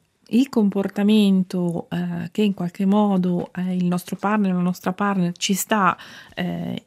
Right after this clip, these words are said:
proponendo come normale, ehm, come magari, eh, utilizzando anche un po' di gaslighting, che è una parola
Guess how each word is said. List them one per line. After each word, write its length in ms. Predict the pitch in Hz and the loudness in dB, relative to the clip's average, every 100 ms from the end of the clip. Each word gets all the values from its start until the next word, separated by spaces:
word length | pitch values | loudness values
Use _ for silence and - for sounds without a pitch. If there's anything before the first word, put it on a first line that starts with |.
| - _ - - | -16 _ -20 -8
proponendo 1000 | - 180 220 190 175 180 185 202 214 214 | -4 2 4 4 4 4 6 6 4 2
come 340 | 196 185 175 - | 2 2 2 0
normale, 1080 | 175 185 185 190 185 175 175 180 190 208 214 - - - - | 2 2 4 4 2 0 0 2 2 2 -2 -12 -20 -20 -6
ehm, 960 | 175 175 170 165 165 165 165 170 - - _ - | -4 -4 -4 -6 -4 -4 -4 -4 -6 -10 _ 0
come 340 | 220 220 214 | 2 6 4
magari, 720 | 196 180 196 202 208 202 202 | 4 2 2 2 2 2 0
eh, 540 | 196 180 170 170 170 - - | -2 -4 -4 -4 -6 -6 -6
utilizzando 800 | 190 - 196 196 185 202 208 196 | -6 -2 0 0 0 2 4 4
anche 340 | 180 190 - | 2 0 2
un 100 | 202 | 2
po' 160 | 180 202 | 2 2
di 140 | 196 | 0
gaslighting, 960 | 185 190 185 185 180 196 214 214 196 185 | 2 0 2 2 2 0 2 2 0 -2
che 100 | - | -4
è 40 | 190 | 0
una 160 | 185 | 0
parola 520 | 180 185 196 214 190 | 0 0 2 2 2